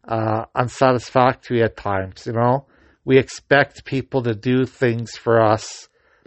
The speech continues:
the way we want them to do, to show that love for us. And, uh, you know, maybe another topic I'll do sometime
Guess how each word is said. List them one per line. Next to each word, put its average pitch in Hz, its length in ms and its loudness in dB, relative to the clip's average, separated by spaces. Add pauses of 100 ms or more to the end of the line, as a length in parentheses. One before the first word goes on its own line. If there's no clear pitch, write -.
(100)
the 127 100 0
way 120 240 4
we 117 220 2
want 117 300 2
them 117 160 -6
to - 120 -18
do, 117 200 0
to 104 160 -6
show 120 300 0
that 113 220 2
love 117 260 2
for 117 240 0
us. - 380 -6 (720)
And, 135 480 2
uh, 127 280 4 (1000)
you 123 80 -4
know, 117 240 4
maybe 123 300 -4
another 123 320 2
topic 127 520 0
I'll 113 300 2
do 123 260 -2
sometime 113 680 -4